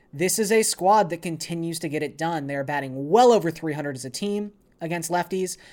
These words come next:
The W R C plus is hovering around one forty. That is by far the best mark in all of baseball. And while it is expensive to get guys like Tim Anderson in your lineup, um, you know, it's actually not that crazy to get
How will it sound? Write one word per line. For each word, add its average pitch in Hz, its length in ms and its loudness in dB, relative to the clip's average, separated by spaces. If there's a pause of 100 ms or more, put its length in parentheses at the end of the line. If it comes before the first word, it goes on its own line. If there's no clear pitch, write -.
(140)
The 156 80 -6
W 180 260 2
R 175 100 4
C 156 180 -4
plus 165 300 -2
is 147 100 -6
hovering 170 280 0
around 160 340 0
one 156 220 -2
forty. 180 640 -4
That 170 160 -4
is 139 80 -8
by 131 140 -6
far 180 440 2
the 180 80 -2
best 175 240 -2
mark 175 280 -4 (360)
in 165 100 -2
all 165 140 2
of 139 100 -6
baseball. 165 680 0 (480)
And 208 140 2
while 226 240 6
it 208 100 2
is 220 200 2
expensive 214 640 0
to 180 60 -6
get 175 160 -2
guys 156 360 0
like 151 220 -2 (340)
Tim 156 260 -6
Anderson 165 500 -2
in 147 180 -8
your 143 140 -6
lineup, 131 500 -8 (400)
um, 139 360 -6
you 185 80 -6
know, 175 100 -2
it's 175 100 0
actually 208 260 2
not 175 220 -2
that 165 180 0
crazy 165 320 -2
to 147 80 -6
get 139 360 -4